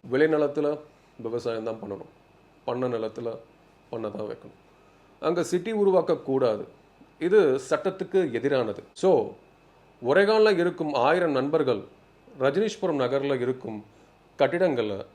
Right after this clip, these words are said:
இடிக்க பெட்டிஷன் ஃபைல் பண்ணுங்கன்னு பில் பவர்மேன் பிரச்சாரம் பண்றாரு. ரஜினிஷ்புரம் நகர்ல இருக்கும் கட்டிடங்களை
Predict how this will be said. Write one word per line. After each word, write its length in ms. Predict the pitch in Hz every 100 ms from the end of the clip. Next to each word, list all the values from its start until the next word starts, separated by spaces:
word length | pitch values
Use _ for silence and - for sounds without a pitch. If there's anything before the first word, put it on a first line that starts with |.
| _
இடிக்க 480 | - 127 143 123 101 - _ _ _ _ _ -
பெட்டிஷன் 380 | 165 190 196 143
ஃபைல் 180 | 127 120
பண்ணுங்கன்னு 580 | 120 117 120 123 101 98 - _ 127
பில் 200 | 156 196
பவர்மேன் 460 | 135 120 104 101 98 - _ -
பிரச்சாரம் 380 | 123 143 131 123
பண்றாரு. 320 | 101 107 110 - -
ரஜினிஷ்புரம் 600 | 147 208 240 - 220 190
நகர்ல 300 | 160 180 170
இருக்கும் 360 | 160 165 160
கட்டிடங்களை 580 | 131 143 175 175 143 123